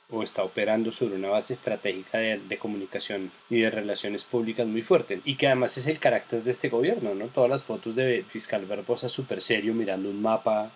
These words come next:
mm, que bien puede ser un tablero de Risk, si quieren. <laughs> Eh, eh, es bajándose de un avión y caminando seriecito, ¿no? La imposibilidad de, mm, de asimilar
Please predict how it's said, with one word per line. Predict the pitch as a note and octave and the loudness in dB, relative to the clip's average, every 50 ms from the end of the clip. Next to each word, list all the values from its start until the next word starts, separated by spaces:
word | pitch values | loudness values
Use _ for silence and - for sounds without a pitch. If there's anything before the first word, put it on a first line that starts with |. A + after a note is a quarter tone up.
| - | -16
mm, | - A#2 A2 A2 G#2 G2+ - G#2 A#2+ B2+ - | -12 -10 -10 -10 -10 -12 -14 -14 -14 -14 -8
que | - A2+ G#2 | -6 -4 -2
bien | G2 G2 F#2 | -2 -2 -4
puede | - A2 G2+ | -4 -6 -6
ser | - A2 | -4 -4
un | A2 G#2+ | -6 -2
tablero | - A2+ G#2+ G#2 G#2 G#2+ A2 A#2+ | -2 -2 -2 0 -2 2 4 4
de | A2+ A2 | 4 4
Risk, | G#2 F#2 G2+ A#2 B2 - - - - - - - - | 2 -4 -6 -4 -4 -4 -6 -8 -12 -18 -20 -20 -16
si | - - G#2+ F#2+ | -12 -12 -12 -12
quieren. | - - A2 - G#3+ - - - D#4 - | -8 -8 -6 -4 -2 -2 0 -2 0 0
<laughs> | - D4+ D4 - - D#4 D4+ - - D4+ D4 - D#4 D4+ - - D4 C#4 - _ | 0 0 0 0 -2 -2 -2 -4 -6 -4 -4 -4 -6 -6 -6 -10 -12 -12 -4 _
Eh, | - A2+ A2+ A2 G#2+ G#2+ A2+ A2+ A2 A2+ A2+ G2+ G#2+ A#2+ B2 - - | 2 4 4 4 2 0 -2 -2 -4 -6 -8 -8 -10 -14 -14 -4 -2
eh, | B2+ B2+ A#2+ A2+ G#2 G2+ A2 - - - - - - | -2 0 0 -2 -8 -12 -16 -18 -20 -20 -14 -12 -8
es | A#2 A#2+ B2+ B2+ B2+ | -8 -8 -8 0 0
bajándose | C3 A2+ A#2+ A2 A2 A#2 - - B2+ | 2 2 2 0 0 -2 2 2 2
de | A2 | 2
un | G#2+ | 2
avión | G#2+ A2 A#2 A#2+ B2 | 0 4 4 4 4
y | B2 | 4
caminando | B2 - B2 A2+ G2 F#2+ G2+ G2+ G2 F#2+ G2+ | 2 2 0 0 0 0 -2 -2 -2 -4 -6
seriecito, | - - B2 A2+ - A2 G#2 F#2+ - - B2 B2+ B2+ A#2+ - - B2 A#2+ A#2+ A#2+ A#2 - - - - - - - - - - - | 0 0 0 0 2 0 -2 -2 -2 -4 -2 -2 -4 -4 0 2 4 4 4 4 2 -2 -12 -20 -20 -20 -20 -20 -20 -14 -4 -2
¿no? | C3+ D3 | 2 4
La | D3+ C3+ | 4 4
imposibilidad | A#2 - - G#2+ - A#2 G#2+ G#2 G2+ G#2+ G#2 G2+ G2 G2 | 2 2 -2 -4 -2 -2 -4 -2 -2 0 0 0 -2 -2
de, | F#2 F#2 G#2 A2 A2 A2 A2 A2+ | -4 -6 -4 -2 0 0 2 2
mm, | A#2 A#2+ A2+ G#2+ F#2+ F#2+ F#2 - - - | 2 0 0 -2 -4 -6 -10 -16 -8 0
de | - A2+ A2+ A#2 A#2+ | 2 4 4 6 4
asimilar | B2 A#2+ - - A#2 G#2+ G#2+ G2+ G#2 G#2 G#2 G2+ | 4 2 2 0 0 0 0 2 4 4 4 4